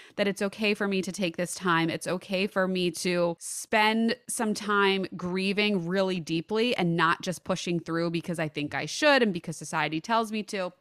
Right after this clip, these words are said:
But then eventually you do have to get on to some other aggressive work. And like you said, it's figuring out your coping mechanisms, figuring out whether therapy and medication are right for you. And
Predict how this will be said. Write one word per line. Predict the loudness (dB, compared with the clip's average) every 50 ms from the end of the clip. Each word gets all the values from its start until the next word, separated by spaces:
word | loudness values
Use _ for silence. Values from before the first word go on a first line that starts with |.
| _ _ _ _ _ _ _ _ _ _ -20 -20 -14 -10
But | -4 -2
then | 2 2 4
eventually | 4 4 4 2 2 0 -2 -2 -2
you | 0 0
do | 0 0 2
have | 2 2 0
to | -2 -4
get | -2 0 2
on | 4 4 4 2
to | 0 -2 -4
some | -2 -2 -2 -2 0 0
other | 0 0 0 0 0 -2 -4 -6 -12 -20 -20 -20 -20 _ _ _ _ _ 0 0
aggressive | 2 4 4 2 2 2 0 0 -2
work. | -2 -4 -6 -6 -4 -2
And | 0 0 0
like | 0 -2 -4 -6
you | -8
said, | -6 -2 -2 -2 -2
it's | -2 -4 -6
figuring | -8 -8 -6 -4 -2 2
out | 2 2 2
your | 0 -6
coping | -4 0 0 2 2 2 2
mechanisms, | 2 0 0 0 -2 -2 -2 -2 -4 -6 -6 -6
figuring | -6 -6 -4 -4 -2 -2
out | -2 0 0
whether | -2 -2 -2 -4 -6
therapy | -4 -2 0 2 2 2 2 0 0 0
and | 0 0
medication | 0 0 -2 -2 0 2 2 2 2 0 0
are | 0 0 2
right | 2 0 0 -2
for | -4 -4 -4
you. | -4 -2 -4 -4 -4 -2
And | -2 -2 -2 -2 -2 -4 -4 -6 -10